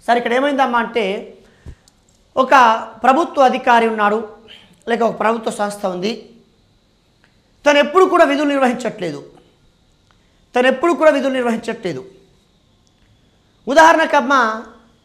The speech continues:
అనుకుందాం, ఏపీపీఎస్సీ చైర్మన్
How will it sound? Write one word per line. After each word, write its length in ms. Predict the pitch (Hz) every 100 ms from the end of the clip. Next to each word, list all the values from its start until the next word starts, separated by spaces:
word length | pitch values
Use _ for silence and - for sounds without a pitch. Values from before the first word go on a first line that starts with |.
| _ _ _ _ _ _ _ _ _
అనుకుందాం, 520 | 233 294 302 269 302 254 - _ _ _ _ _ _ _ _ _ _ _ _ _ _ _ _ _ _ _ _ _ -
ఏపీపీఎస్సీ 1040 | 302 330 359 349 311 285 294 285 233 233 - - 262
చైర్మన్ 360 | 269 269 254